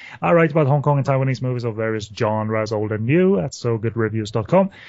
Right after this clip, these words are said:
I also video review at sleazyk video dot com, and my Twitter handle is at so good reviews, and, uh, shelf life clothing dot com for some cool t-shirts, the Caucasians t-shirt, I think,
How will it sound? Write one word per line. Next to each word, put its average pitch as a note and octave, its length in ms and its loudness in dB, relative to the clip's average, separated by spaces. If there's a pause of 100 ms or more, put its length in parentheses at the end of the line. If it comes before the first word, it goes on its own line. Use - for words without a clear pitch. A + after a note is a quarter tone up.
(240)
I C#3+ 120 2
also C3 200 0
video A#2+ 280 0
review A2+ 320 -2
at A2 80 -4
sleazyk A#2+ 480 -2
video B2 240 0
dot B2 180 0
com, C#3+ 280 0
and D3 200 0
my B2+ 120 0
Twitter A#2+ 260 -4
handle G#2 220 -4
is G#2 160 -8
at - 180 -10
so - 260 -8
good C3 220 -8
reviews, B2+ 1000 2
and, B2 360 2
uh, C3+ 200 -4
shelf B2+ 380 -2
life A2+ 200 0
clothing B2 340 2
dot C3 200 2
com E3+ 320 2
for C3+ 60 -4
some A#2 160 -4
cool A#2+ 240 -4
t-shirts, C#3 580 -2
the A#2+ 120 0
Caucasians A#2+ 800 -2
t-shirt, A#2+ 400 -2
I A#2 60 2
think, A2+ 220 -2